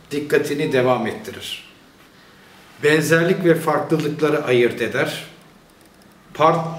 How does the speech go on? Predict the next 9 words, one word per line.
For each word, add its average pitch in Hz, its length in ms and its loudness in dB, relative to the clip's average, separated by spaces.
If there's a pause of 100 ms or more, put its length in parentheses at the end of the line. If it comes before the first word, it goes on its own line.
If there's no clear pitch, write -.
(140)
parça 160 600 2
bütün 180 280 0
ilişkisini 127 840 -2
kavrar. 120 600 -2 (960)
Muhakeme 160 1080 2
ve 160 200 0
ilişkilendirme 147 840 0
yetisi 123 640 -2
gelişir. 117 640 -4